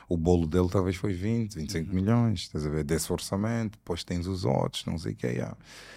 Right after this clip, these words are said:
Speaker 1: Mas eu acho que ainda é pouco. Yeah.
Speaker 2: Quer dizer, agora é cada vez menos.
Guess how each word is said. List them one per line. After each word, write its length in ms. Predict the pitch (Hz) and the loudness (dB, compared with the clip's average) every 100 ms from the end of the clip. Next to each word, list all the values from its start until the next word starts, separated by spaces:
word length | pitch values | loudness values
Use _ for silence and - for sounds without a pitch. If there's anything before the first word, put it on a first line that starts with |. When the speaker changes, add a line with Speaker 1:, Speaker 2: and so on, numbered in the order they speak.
| - - - _ _ - | -20 -20 -20 _ _ 0
Speaker 1:
Mas 180 | 123 110 | 4 6
eu 60 | |
acho 160 | 131 - | 4 4
que 60 | 117 | 4
ainda 200 | 110 101 | 4 4
é 40 | |
pouco. 400 | - 73 - - - _ _ _ _ _ _ _ - 117 107 | 2 -2 -4 -16 -20 _ _ _ _ _ _ _ -16 -10 -6
Yeah. 180 | 82 - - _ - - - | -6 -8 -20 _ -20 -20 -8
Speaker 2:
Quer 60 | 123 | 0
dizer, 120 | 107 | 2
agora 260 | 104 135 | 4 2
é 40 | 151 | 4
cada 260 | 156 143 | 2 0
vez 180 | 135 160 | 0 0
menos. 640 | 160 113 101 90 - - | 0 0 -2 -4 -10 -14